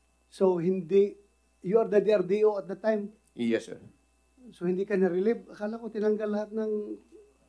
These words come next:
Speaker 1: pulis doon. Hindi ka na-relieve?
Speaker 2: No, sir.
Speaker 1: Okay, thank you. Uh, ba-, ba-,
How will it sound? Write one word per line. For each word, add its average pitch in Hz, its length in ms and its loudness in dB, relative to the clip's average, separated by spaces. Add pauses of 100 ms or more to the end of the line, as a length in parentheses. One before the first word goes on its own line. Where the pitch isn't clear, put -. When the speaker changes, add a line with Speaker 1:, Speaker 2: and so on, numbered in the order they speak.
(300)
Speaker 1:
pulis 202 320 -2
doon. 175 240 -4 (580)
Hindi 170 160 -2
ka 175 80 -2
na-relieve? 185 480 -2 (560)
Speaker 2:
No, 113 160 0
sir. 101 160 -6 (320)
Speaker 1:
Okay, 139 320 -20
thank 180 240 -4
you. 170 80 -12 (1040)
Uh, 202 480 2 (1400)
ba-, - 160 -18
ba-, - 240 -16